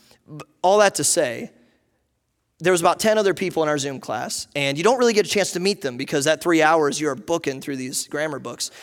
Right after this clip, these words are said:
But you, you at least, we introduced ourselves, we knew each other's names and what we did for a living. Well, this one guy, his name was Pedro,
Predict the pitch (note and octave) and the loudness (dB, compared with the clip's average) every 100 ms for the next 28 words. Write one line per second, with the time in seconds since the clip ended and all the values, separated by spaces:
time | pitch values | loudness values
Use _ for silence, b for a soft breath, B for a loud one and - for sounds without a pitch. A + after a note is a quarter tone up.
0 | B - G#3 G#3 G3 A3 G#3+ A#3+ B3 G3 | B 0 2 2 2 2 4 4 2 2
1 | G#3 G#3+ F#3+ F#3 - E3+ - E3 E3 D#3+ | 0 2 2 2 2 2 4 4 4 2
2 | D3+ D#3 D#3 F3 D3 C3+ C#3 D3 C#3 C#3+ | 0 -2 0 0 0 -2 -4 -4 -6 -6
3 | C#3+ C3 C3 - A#2+ A#2 - B B - | -4 -6 -8 -10 -10 -12 -16 B B 0
4 | F3 G3 A3+ C4+ E3+ D3+ D#3+ F3 D#3 - | 2 2 2 2 4 4 2 -2 -4 -2
5 | C3+ B2 D#3 | -2 -4 -8